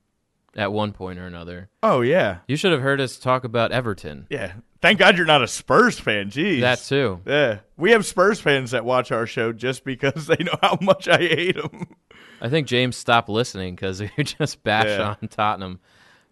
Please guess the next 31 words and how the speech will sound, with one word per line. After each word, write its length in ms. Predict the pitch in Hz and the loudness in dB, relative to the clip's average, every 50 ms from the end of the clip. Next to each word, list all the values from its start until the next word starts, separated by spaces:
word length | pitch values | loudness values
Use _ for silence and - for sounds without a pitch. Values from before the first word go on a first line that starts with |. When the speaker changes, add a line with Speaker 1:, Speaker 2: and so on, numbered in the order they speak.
| _ | _
Speaker 2:
Yeah. 100 | - 90 | -6 -4
Speaker 1:
for, 220 | 101 98 98 95 98 | -2 0 0 0 0
uh, 340 | 95 95 95 95 95 98 - - _ _ _ - | 0 0 0 -2 -2 -4 -8 -16 _ _ _ -8
a 120 | 98 101 | -8 -6
while. 420 | 98 95 95 95 95 92 92 95 95 | -4 -4 -4 -4 -4 -4 -6 -6 -8
But 260 | 95 101 98 95 90 | -6 -6 -6 -4 -4
no, 300 | 120 131 127 107 98 98 | -2 -2 0 0 0 -2
we 120 | 98 110 117 | -2 0 2
Speaker 2:
Thanks, 200 | 120 123 196 139 | 2 2 2 0
Speaker 1:
don't. 80 | 113 | 0
Speaker 2:
Ritter. 300 | 117 117 117 113 113 107 104 | -2 -2 -2 -2 -4 -6 -8
We'll 140 | 110 104 107 | -8 -6 -4
have 140 | 120 113 107 | -4 -6 -6
a 40 | 104 | -6
good 180 | 107 110 95 | -8 -10 -8
show, 200 | - - 107 101 95 | -6 -6 -4 -4 -4
man. 200 | 95 95 92 87 | -6 -8 -8 -8
Appreciate 440 | - 113 104 - - 98 90 90 | -8 -8 -8 -8 -8 -8 -8 -8
it, 80 | 87 - | -8 -10
bro. 200 | - 82 87 87 87 _ _ _ _ _ | -10 -8 -10 -10 -10 _ _ _ _ _
Speaker 1:
For 120 | - 110 104 | -10 -10 -8
sure. 400 | - - 110 104 101 95 95 - _ _ _ _ _ _ _ _ _ _ _ | -6 -4 -2 -2 -2 -2 -6 -10 _ _ _ _ _ _ _ _ _ _ _
Much 280 | - 107 101 98 - - | -10 -10 -10 -10 -10 -8
love 260 | 104 101 95 90 113 | -6 -6 -6 -6 -6
back. 160 | 127 92 92 | -6 -6 -4
Speaker 2:
Get 60 | 92 107 | -4 -2
your 100 | 104 101 | -2 -2
ass 140 | 101 95 - | -4 -4 -4
back 220 | - 104 104 - - | -4 -4 -4 -4 -6
to 80 | 98 | -8
work. 360 | 101 98 95 95 - - - | -6 -4 -4 -6 -8 -10 -20